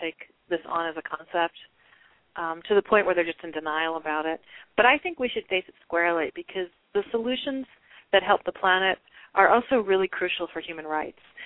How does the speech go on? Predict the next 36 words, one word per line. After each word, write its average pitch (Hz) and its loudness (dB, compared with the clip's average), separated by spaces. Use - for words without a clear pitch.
So 220 8
it's 226 4
not 269 4
humans 214 -4
against 175 -8
the - -6
planet, 240 -2
it's 214 2
humans 240 -4
with 185 -4
the - -18
planet. 151 -10
That's 233 4
the 226 -8
only 202 -8
thing 180 -16
that 170 -20
gets 160 -12
us 156 -10
to 190 -8
the 175 -6
world 170 -4
that 170 -10
we 175 -12
need. 180 -14
The 214 2
number 226 2
one 262 2
thing 233 -2
you 214 -2
can 202 -10
do 175 0
to 196 -10
drop 175 2
the 180 -14
birth 175 -4